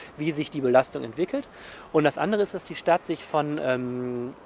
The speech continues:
äh, Navigationsdienstleistern, Google, TomTom, irgendeiner dieser Art, am Schluss Daten kaufen wird. Die verkaufen eben Verkehrsdaten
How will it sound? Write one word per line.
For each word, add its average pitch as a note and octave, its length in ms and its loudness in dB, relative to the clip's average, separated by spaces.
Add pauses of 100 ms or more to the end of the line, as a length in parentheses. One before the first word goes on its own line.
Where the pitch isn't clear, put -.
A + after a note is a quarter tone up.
äh, C3+ 220 -6
Navigationsdienstleistern, D3+ 1500 0
Google, D3+ 380 2
TomTom, D3+ 520 -4
irgendeiner C3+ 580 -4
dieser E3 320 0
Art, D3 280 2 (340)
am C#3+ 100 -2
Schluss - 300 -2
Daten D3 320 4
kaufen G3+ 400 -2
wird. G#3+ 280 0
Die D3+ 60 -8
verkaufen C#3 300 4 (200)
eben C3+ 280 -2
Verkehrsdaten F3+ 800 2